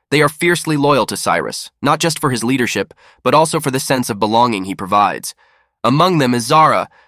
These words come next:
a sharp-witted engineer with a hidden agenda. Kale,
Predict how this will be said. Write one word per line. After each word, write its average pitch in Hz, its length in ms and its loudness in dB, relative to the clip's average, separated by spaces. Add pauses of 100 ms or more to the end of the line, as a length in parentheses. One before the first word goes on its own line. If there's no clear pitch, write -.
(180)
a - 80 0
sharp-witted 165 520 0
engineer 139 500 2
with 104 100 -2
a 107 60 -2
hidden 127 240 0
agenda. 107 500 -2 (540)
Kale, 147 440 0